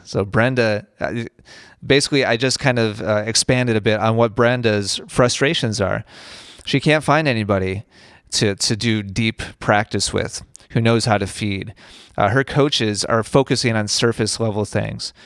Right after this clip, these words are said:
So what can she do? The solution is to take control of your own improvement. And I have three ways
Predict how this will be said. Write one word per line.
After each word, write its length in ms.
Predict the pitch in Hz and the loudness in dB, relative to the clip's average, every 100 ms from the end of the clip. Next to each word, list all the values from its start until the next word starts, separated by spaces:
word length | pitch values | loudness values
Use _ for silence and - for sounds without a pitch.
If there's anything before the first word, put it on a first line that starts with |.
| - - - - | -20 -20 -20 -6
So 160 | - | 0
what 140 | 139 165 | 2 2
can 120 | 175 | 0
she 160 | 160 156 | -2 0
do? 300 | 165 113 - - - - - - | 0 0 -4 -20 -20 -20 -10 -2
The 80 | |
solution 600 | - 135 127 165 - 185 175 | 0 2 4 2 0 -6 -6
is 160 | 117 117 | -4 -2
to 120 | 131 | -2
take 500 | - - 143 - - | -2 -2 -2 -2 -6
control 760 | - 139 - 131 120 107 95 92 _ - - - - | -2 0 0 2 2 2 -2 -6 _ -20 -20 -20 -2
of 140 | 107 110 | 0 2
your 160 | 113 | 2
own 220 | 110 113 | 2 0
improvement. 500 | 110 104 117 107 98 | -2 -2 0 0 0
And 80 | 101 | 0
I 60 | 110 | 0
have 100 | 104 | -2
three 320 | - - 139 | -4 0 2
ways 600 | 135 113 113 107 - - | 2 2 0 -2 -4 -4